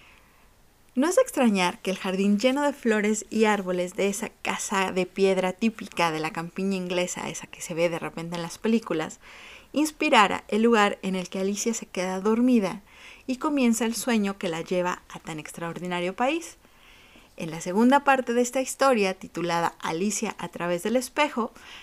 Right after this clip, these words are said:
Carroll dedica un capítulo entero a un lugar llamado el Jardín de las Flores Parlantes,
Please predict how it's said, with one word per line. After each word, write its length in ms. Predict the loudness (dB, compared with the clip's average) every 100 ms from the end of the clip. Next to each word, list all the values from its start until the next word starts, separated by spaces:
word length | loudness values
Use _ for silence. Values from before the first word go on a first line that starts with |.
| -12
Carroll 380 | 2 2 4 2
dedica 540 | 2 2 0 0 -2 -2
un 140 | -4
capítulo 440 | -2 -2 -4 0 2
entero 540 | 2 2 4 4 0 -10 _ 0
a 140 | 2
un 160 | 6 6
lugar 260 | 4 0
llamado 480 | 0 0 0 0 -4 -10
el 100 | -14
Jardín 460 | -8 -6 -2 0 0
de 80 | 0
las 180 | -2 -6
Flores 380 | -4 -4 -4
Parlantes, 720 | -4 -6 -2 -2 -2 -6 -14